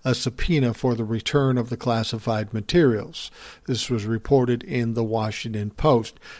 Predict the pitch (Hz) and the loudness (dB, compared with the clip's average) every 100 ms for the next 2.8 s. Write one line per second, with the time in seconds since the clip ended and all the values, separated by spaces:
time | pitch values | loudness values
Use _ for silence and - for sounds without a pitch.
0 | - 131 131 - 135 151 147 - 127 - | -8 2 2 4 4 6 4 0 -2 -4
1 | 117 101 110 123 131 131 139 135 127 135 | -8 -8 -8 -6 0 0 2 0 0 -2
2 | 117 120 120 147 135 117 101 90 | 0 0 2 4 4 4 -6 -10